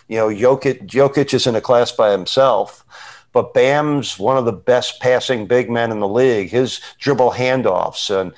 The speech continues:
and his box outs and his screen setting, uh, his defense, uh, now being caught up to by a mid-range shot that is very valuable and has become a huge asset to him.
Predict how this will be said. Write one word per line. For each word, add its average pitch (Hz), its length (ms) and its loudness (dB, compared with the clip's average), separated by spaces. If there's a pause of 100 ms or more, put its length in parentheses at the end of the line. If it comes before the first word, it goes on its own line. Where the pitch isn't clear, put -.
(140)
and 107 140 -4
his 98 140 -6
box 127 420 -2
outs 80 340 -2
and 87 80 -10
his 90 120 -10
screen 135 420 -2
setting, 87 540 -4 (360)
uh, 87 180 -6
his 95 200 -8
defense, - 880 -4 (180)
uh, 90 360 0 (100)
now 127 560 0
being 120 320 -2
caught 127 260 2
up 120 220 0
to 127 180 0
by 101 460 2 (280)
a 95 40 -4
mid-range 117 540 0
shot 123 440 0
that 98 120 0
is 90 140 -10
very 120 320 0
valuable 113 640 0
and 101 80 -8
has 95 140 -10
become 107 260 -10
a 95 60 -8
huge 120 340 -8
asset 110 440 -2
to 120 180 -4
him. 113 180 -8